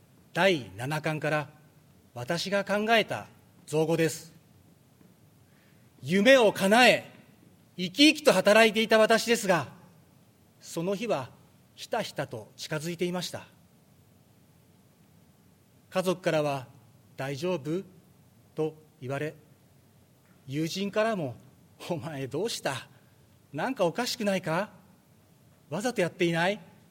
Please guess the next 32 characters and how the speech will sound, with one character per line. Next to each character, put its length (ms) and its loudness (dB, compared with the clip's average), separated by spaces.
な 140 -10
ど 120 -2
と 120 -4
も 100 -4
言 80 -4
わ 80 -4
れ 80 -4
ま 100 -6
し 120 -12
た。 180 -12
そ 180 -12
の 100 -4
度、 380 -2
「あ、 160 -4
ご 120 -2
め 140 0
ん 40 0
ご 100 0
め 160 0
ん」 120 -6
と 180 -8
ご 80 -8
ま 140 -6
か 140 -8
す 120 -10
の 60 -6
に 120 -8
必 140 -10
死 160 -8
で 80 0
し 80 -6
た。 240 -10